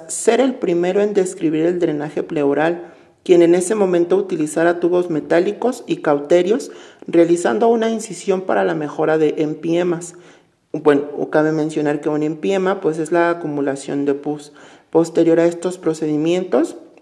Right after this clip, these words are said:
que consistían en la inser-, inserción de varias costillas, un drenaje abierto del espacio pleurocomprometido. Fue en el año mil novecientos ochenta en In-, donde en Inglaterra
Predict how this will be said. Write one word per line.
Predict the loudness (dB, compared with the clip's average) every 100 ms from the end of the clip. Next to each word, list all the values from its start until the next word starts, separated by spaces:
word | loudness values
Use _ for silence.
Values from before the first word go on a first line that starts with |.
| -4
que | -2
consistían | 0 0 -2 -4 -2 0
en | 0
la | 0
inser-, | -2 -4 -6 -6 -6
inserción | -4 -4 -4 -6 -2 0 2
de | 2 0 -2 -12 -20 -20 -6
varias | 2 6 6 2
costillas, | -2 -6 -6 -4 -2 0 0 -2 -12 -20 _ _ _ _ _ _ _ _
un | 2 6
drenaje | 6 4 0 -2
abierto | -2 4 4 2 0 -2 -2 -12 -20 _ -6
del | 2 4 4
espacio | 0 2 2 2 0 0 0
pleurocomprometido. | 0 2 0 -2 -4 -6 -6 -8 -8 -6 -6 -6 -10 -20 _ -20 -20 _
Fue | _ 2
en | 4
el | 6
año | 6 4
mil | 2 0
novecientos | 0 -2 -6 -8 -6 -8
ochenta | -6 -4 0 0
en | 0
In-, | -2 -6 -6
donde | -2 -2 0 0
en | 0
Inglaterra | -2 -2 -2 2 2 2 -2